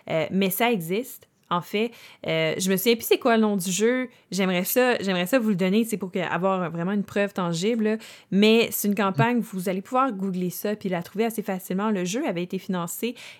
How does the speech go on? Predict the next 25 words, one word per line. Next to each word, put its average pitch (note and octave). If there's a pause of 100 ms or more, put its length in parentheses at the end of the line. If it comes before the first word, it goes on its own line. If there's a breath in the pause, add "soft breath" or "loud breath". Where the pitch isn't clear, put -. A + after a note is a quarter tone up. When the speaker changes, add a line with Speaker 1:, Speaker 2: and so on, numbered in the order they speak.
Speaker 1:
et, B3+
en F#3
fait, A3
Silence F#3+
Radio F3
de G3+
la F#3
compagnie, F3
justement, F3+ (360)
en G3
plein G#3
milieu. F3+ (440)
Ils F#3+
ont G3
plus B3+
assez G#3
Speaker 2:
Ok. -
Speaker 1:
d'argent G#3
pour G3
faire G3+
le F3+
jeu, F3
donc F3
tout A#3
s'arrête, F#3